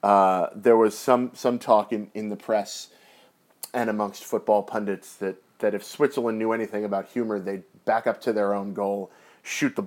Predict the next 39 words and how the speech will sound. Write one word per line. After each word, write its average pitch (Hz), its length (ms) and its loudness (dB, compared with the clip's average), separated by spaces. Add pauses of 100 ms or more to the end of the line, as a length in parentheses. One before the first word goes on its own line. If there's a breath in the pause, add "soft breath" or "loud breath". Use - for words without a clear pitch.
(160)
shoot - 220 -10
the 98 60 -14
ball 107 260 6
into 107 160 -2
the 101 100 -8
net, 104 440 -6
and, 98 280 -8
uh, 95 120 -4
make 104 180 -4
sure 113 140 -4
that 101 160 -4
own 117 240 -2
goals 104 320 0
reached 101 280 -10
fifty - 300 -8
goals 101 280 -6
before 101 300 -4
Wayne 95 220 -8
Rooney 101 240 -8
did. 95 340 -6
But, 113 300 6 (480 loud breath)
uh, 107 240 8
they 123 140 8
were 135 120 10
more 131 160 8
sporting 123 440 6
than 113 140 -2
that. 107 180 0
They 110 80 2
were 104 100 -2
more 101 140 -2
competitive 104 480 -2
than 98 140 -10
that. 92 200 -8 (180)
Frankly, 120 420 0
a 95 180 -4
Switzerland 117 500 -4
side 110 360 -2
that 98 220 -4